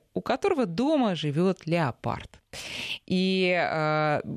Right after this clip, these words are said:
вы можете просто набрать, э, в интернете "Леопард Цезарь". Это достаточно известная личность.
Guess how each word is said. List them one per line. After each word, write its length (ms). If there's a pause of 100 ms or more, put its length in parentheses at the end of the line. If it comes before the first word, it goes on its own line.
(200)
вы 440
можете 320
просто 300
набрать, 560
э, 200
в 80
интернете 560
"Леопард 440
Цезарь". 440
Это 120
достаточно 500
известная 400
личность. 520